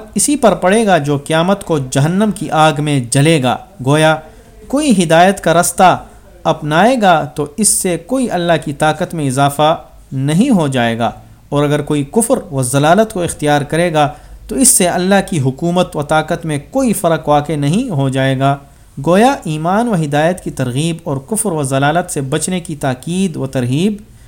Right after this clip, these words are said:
دونوں سے مقصد انسانوں ہی کی بھلائی اور خیر خواہی ہے، اللہ کی اپنی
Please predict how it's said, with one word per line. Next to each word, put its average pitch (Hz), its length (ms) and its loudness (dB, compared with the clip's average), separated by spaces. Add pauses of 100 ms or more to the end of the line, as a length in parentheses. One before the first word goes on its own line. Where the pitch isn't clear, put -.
(400)
دونوں 156 420 0
سے 180 140 -2
مقصد 180 380 -2
انسانوں 156 480 -2
ہی 165 160 2
کی 214 160 -6
بھلائی 143 480 0 (300)
اور 143 140 -4
خیر 180 240 -2
خواہی 127 380 0
ہے، 113 140 -4 (760)
اللہ 214 180 2 (120)
کی 208 100 0
اپنی 202 320 -2